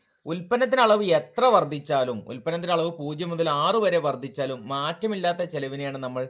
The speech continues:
ടോട്ടൽ ഫിക്സഡ് കോസ്റ്റ് അഥവാ സ്ഥിര ചെലവ് എന്ന് പറയുന്നത്. അപ്പം ടി എഫ് സി ഒരിക്കൽ ഏത് സംഖ്യയാണോ തന്നിട്ടുള്ളത് അത് തന്നെയായിരിക്കും പിന്നീട് അങ്ങോട്ടുള്ള സംഖ്യകളായിട്ട് മുഴുവനായിട്ട് ഉണ്ടാവുക.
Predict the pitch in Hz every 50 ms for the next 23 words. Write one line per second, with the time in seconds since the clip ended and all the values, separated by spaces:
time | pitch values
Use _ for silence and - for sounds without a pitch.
0 | - - _ _ _ _ _ 131 131 135 143 143 - 208 202 202 165 - - -
1 | 170 165 160 147 139 135 - - 135 123 117 127 131 147 170 214 208 - _ _
2 | _ _ _ _ _ - - _ - 170 165 170 220 254 208 208 170 147 143 143
3 | 151 143 127 131 156 208 269 - - - _ - 147 135 120 117 107 101 98 90
4 | 95 95 - _ _ _ _ _ _ _ _ _ _ _ _ - 202 226 226 -
5 | - _ 165 156 180 208 226 - - 277 269 233 202 - 185 - - 262 285 294
6 | - - - 160 165 180 190 220 214 214 180 170 170 180 208 196 185 190 190 180
7 | 170 151 151 151 147 156 156 147 160 160 - - - 123 143 170 170 208 180 170
8 | 170 160 143 139 135 - 143 165 180 185 - 139 135 139 156 170 170 156 139 139
9 | 117 135 147 143 147 127 117 113 117 120 120 117 113 107 135 147 - - 120 120
10 | 123 131 123 113 107 117 135 131 110 98 92 92 90 -